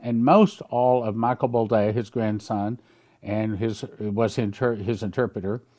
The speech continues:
all of his, plus Leslie Johnson's, except for the last one or two,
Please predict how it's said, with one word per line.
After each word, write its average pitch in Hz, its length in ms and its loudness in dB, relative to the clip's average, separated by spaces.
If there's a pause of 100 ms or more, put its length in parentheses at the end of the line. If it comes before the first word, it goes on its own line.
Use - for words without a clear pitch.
(300)
all 147 180 6
of 123 40 0
his, 135 380 2
plus - 400 0
Leslie 123 340 2
Johnson's, 127 760 0 (280)
except 107 380 -4
for 127 100 0
the 113 140 2
last 123 440 0
one 123 240 2
or 123 60 0
two, 123 460 0